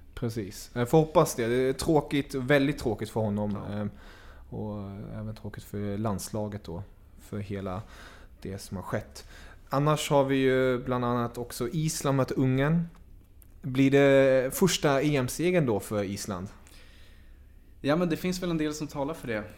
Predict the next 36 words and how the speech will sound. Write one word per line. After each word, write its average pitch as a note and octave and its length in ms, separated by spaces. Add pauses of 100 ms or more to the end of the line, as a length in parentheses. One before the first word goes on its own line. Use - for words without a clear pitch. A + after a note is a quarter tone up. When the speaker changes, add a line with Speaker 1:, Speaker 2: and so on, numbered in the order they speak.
(120)
Speaker 2:
Eh, A2 600
Ungern C3+ 240
gjorde C3 180
ingen B2 180
dålig A#2+ 240
insats, A#2+ 420
men A2 440
Island A#2+ 480
nu A#2+ 140
när A#2 180 (180)
ställs A#2 320
mot A#2 160
Ungern A#2 300
och A2 100
Lars A2+ 220
Lagerbäck A#2 380
kommer A#2+ 220
ju A#2+ 60
inte A2+ 280
underskatta G#2+ 460
Ungern, G#2 280
utan G#2+ 200
han A2+ 180
kommer A2 220
ju G#2+ 60
trycka G#2+ 340
på G#2 200
att - 200 (760)
sätta A2+ 340
defensiven G#2+ 760
och G2+ 220
attackera G#2 480
när G2+ 100
vi G2+ 100
kan. G2 400
Och F#2+ 460